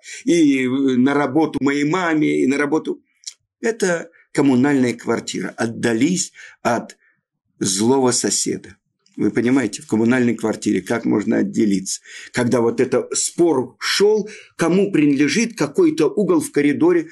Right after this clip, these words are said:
в коммунальной квартире. Но это нормальная жизнь. Но, между прочим, у Рамбама написано,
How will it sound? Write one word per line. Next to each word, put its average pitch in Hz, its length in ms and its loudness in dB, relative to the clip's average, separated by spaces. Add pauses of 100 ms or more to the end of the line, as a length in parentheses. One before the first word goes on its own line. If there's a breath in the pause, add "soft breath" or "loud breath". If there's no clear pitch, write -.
(140)
в - 60 -20
коммунальной 123 480 0
квартире. - 560 -10 (1120 loud breath)
Но 214 100 2
это 202 460 2 (140)
нормальная 135 720 2
жизнь. 98 400 -4 (200)
Но, 113 360 0
между 117 320 0
прочим, 147 640 -2 (380)
у 110 140 2
Рамбама 139 400 2
написано, 107 640 -2